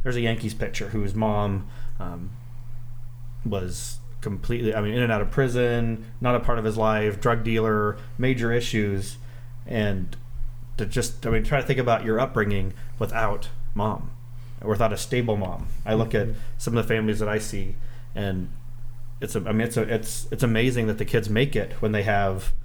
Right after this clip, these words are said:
Speaker 1: literal, literal, little or no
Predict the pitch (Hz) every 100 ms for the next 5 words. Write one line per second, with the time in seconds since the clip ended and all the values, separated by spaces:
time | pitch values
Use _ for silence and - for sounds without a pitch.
0 | - - - - 113 113 107 101 101 -
1 | - 120 120 110 - 135 131 113 110 104
2 | 107 104 98